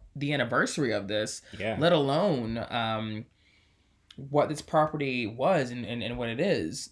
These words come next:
Speaker 1: And I feel like there are a variety of reasons for that, which I would love your feedback on and
Speaker 2: Mm-hmm.
Speaker 1: thoughts on.
Speaker 2: Mm-hmm.
Speaker 1: One,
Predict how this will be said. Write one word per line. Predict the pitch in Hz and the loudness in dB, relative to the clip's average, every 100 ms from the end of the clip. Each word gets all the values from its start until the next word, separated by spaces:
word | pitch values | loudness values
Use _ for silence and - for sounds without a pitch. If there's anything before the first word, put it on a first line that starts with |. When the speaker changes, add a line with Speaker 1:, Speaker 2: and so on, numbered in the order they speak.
| _ | _
Speaker 1:
And | 143 135 135 - | -2 -2 -2 -4
I | 147 | -4
feel | 143 190 208 | -4 -2 0
like | 208 151 139 135 | 2 2 0 0
there | 139 | 0
are | 135 127 | 2 0
a | |
variety | 131 127 139 | -2 -2 -2
of | 127 | -2
reasons | 127 123 131 | -4 -6 -8
for | - 175 | -2 0
that, | 202 240 - - _ _ | 2 -2 -8 -20 _ _
which | - 151 | -4 2
I | 143 | 2
would | 139 | 2
love | 139 | 2
your | 143 | 0
feedback | - 104 104 101 | -2 -4 -4 -4
on | 107 | -6
and | 202 220 | -6 -6
Speaker 2:
Mm-hmm. | 110 | -2
Speaker 1:
thoughts | 107 101 | -2 -2
on. | 104 92 110 | -4 -4 -6
Speaker 2:
Mm-hmm. | 110 104 90 143 | -6 -6 -8 -8
Speaker 1:
One, | 143 156 214 165 131 131 | -4 2 4 4 2 -4